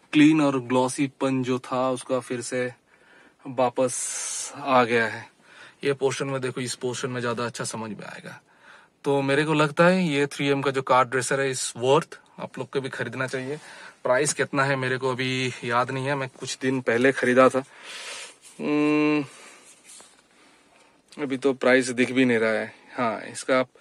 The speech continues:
यूज़ देख सकते हो, क्या क्या यूज़ है इसका। क्या यार, focus कर जा भाई। One stop, उनकी one stop application, one step application, clean, shine and condition,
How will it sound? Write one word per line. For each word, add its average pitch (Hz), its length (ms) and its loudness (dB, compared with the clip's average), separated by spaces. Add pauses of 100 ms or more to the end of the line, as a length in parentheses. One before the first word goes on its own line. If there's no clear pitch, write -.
(380)
यूज़ 143 280 4
देख 131 180 4
सकते - 340 -2
हो, 127 100 0
क्या 127 220 2
क्या 127 140 0
यूज़ 123 360 0
है 123 140 4
इसका। 110 280 -4 (960)
क्या - 160 -8
यार, 101 440 -8 (240)
focus 127 300 -2
कर 113 180 -4
जा 110 120 -4
भाई। 120 360 -6 (1700)
One 135 180 4
stop, 135 340 6 (220)
उनकी 135 400 -2
one 135 260 2
stop 131 260 0
application, 135 720 0
one 131 200 2
step 135 240 2
application, 135 520 0
clean, 139 360 4
shine 131 380 4
and 127 100 -2
condition, 127 480 0